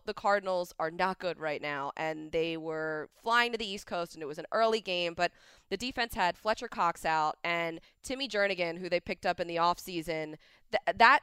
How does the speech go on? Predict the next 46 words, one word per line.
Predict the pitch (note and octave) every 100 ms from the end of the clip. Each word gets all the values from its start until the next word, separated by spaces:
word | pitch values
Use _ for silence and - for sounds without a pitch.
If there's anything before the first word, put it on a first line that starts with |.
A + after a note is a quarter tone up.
| _
that | G3+ C#4 B3
deal | B3 A3 G3+ F#3 F#3
that | G3 G3
Howie | G3 G3
Roseman | F3+ F3 F#3 E3+
got | E3 E3
done, | E3+ D#3+ D#3 D#3 - -
thank | A#3+ B3
God | A3 G#3+
he | G#3+
did | F3+ E3
it, | D3
because | - E3+ E3+ D#3+
they | D#3+ F3+
haven't | G#3+ G3 F#3+ E3
missed | F3 F3 - -
a |
step. | E3+ - C#3 -
They | E3+
haven't | F#3 G3+
skipped | - F#3+
a | F3
beat | F#3 D#3+
there. | C#3 C#2 A1 - -
And | - F#3+ F#3
I | F3+
think | F#3+ G#3+ -
that | G3+ F3+ -
the | G3 F3
offense | F3 - A#3+ A#3 -
looks | F#3+ -
so | - A3 G#3+
good, | F#3+ E3+
the |
way | E3+ E3+
that | E3+
they're | E3
actually | E3+ - E3+
running | E3+ F3+ F#3
the |
ball. | F3+ F3+ F3+ F3+ - -
They're | D3+
getting | F3+ F3 F#3
more | F#3 F3+
guys | F3 F3
involved. | F3+ E3 D#3+ D#3+ D#3+